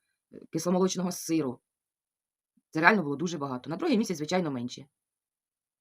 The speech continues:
В цьому місяці, скільки за чотири дня, я з'їла пакет триста п'ятдесятиграмовий. Якось так.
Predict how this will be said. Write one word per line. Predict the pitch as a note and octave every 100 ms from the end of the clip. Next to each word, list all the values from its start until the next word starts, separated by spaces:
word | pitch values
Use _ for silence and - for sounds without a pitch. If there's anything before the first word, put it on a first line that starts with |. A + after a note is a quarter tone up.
| _ _ _ _
В | _
цьому | A#3 A#3+
місяці, | F3 D3+ C3+ C3+
скільки | F#3+ C#3
за |
чотири | D3 C#3+ C#3
дня, | C#3
я | F3+
з'їла | F3 D#3+ F3+ D#3 _ _ _ _ _ _
пакет | E3+ G#3+ G#3+ - _ -
триста | D3+ -
п'ятдесятиграмовий. | D3+ C#3 D3 D#3+ D#3 C3 A#2+ B2 _ _ _ _ _ _ _ _ _ _ _ _ _
Якось | - F#3+ E3
так. | - A2+